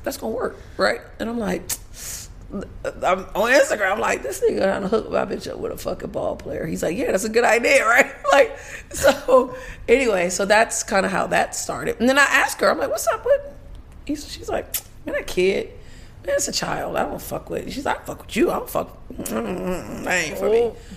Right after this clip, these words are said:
Speaker 1: Girl, you done the whole ass been engaged a couple times. Like,
Speaker 2: Yeah.
Speaker 1: come on, you fuck with shorty.
Speaker 2: Yeah.
Speaker 1: Um, and then, um, it got to a point to where she started, uh,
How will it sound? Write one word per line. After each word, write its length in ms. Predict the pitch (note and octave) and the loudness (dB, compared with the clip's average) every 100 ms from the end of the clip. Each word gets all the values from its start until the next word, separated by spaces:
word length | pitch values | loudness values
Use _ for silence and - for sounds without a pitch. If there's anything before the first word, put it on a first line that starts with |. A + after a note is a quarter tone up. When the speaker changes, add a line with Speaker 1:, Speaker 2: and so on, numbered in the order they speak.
| - - | -16 -2
Speaker 1:
Girl, 540 | D4 D#4 C4+ F3+ E3 | 8 10 10 6 4
you 160 | G#3 A4+ | 4 4
done 100 | F#3+ | 4
the 80 | F#3+ | 2
whole 240 | B3 B3+ | 4 8
ass 240 | B3 A#3+ A3 | 8 6 4
been 120 | A3 | -2
engaged 340 | F#3 A3+ A3+ | 2 4 4
a 40 | - | 2
couple 220 | A#3+ A3+ | -2 2
times. 400 | C4 A3+ A#3 B3 | 2 4 4 2
Like, 160 | - | 2
Speaker 2:
Yeah. 540 | B3+ C4 B3+ A3+ G3+ F3+ | 6 8 8 6 4 2
Speaker 1:
come 40 | |
on, 40 | A#3 | 4
you 160 | D4 | 4
fuck 220 | D4 - E3+ | 6 4 4
with 120 | G3 | 0
shorty. 340 | G3+ F#3+ - - - | 2 2 0 -8 -4
Speaker 2:
Yeah. 280 | G3 F#3+ F#3+ | 0 2 6
Speaker 1:
Um, 320 | G#3 G3+ G3 - | 6 6 2 0
and 140 | A3+ | 4
then, 240 | C4 C#4+ A3 | 4 4 2
um, 480 | A3 G3+ G3+ G3+ - - - - - - - | 2 2 -4 -8 -10 -16 -18 -18 -16 -14 -6
it 80 | - | 0
got 180 | - - | 0 0
to 80 | G#3+ | -2
a 60 | |
point 340 | F#3+ G#3+ G#3 - | -2 -2 -2 -2
to 80 | F#3 | 0
where 220 | F#3 F#3+ | 2 2
she 160 | G3+ | -2
started, 520 | G3+ - F#3 - - - | -2 2 4 2 -2 -4
uh, 340 | A#1 G#1 - | -4 -4 -8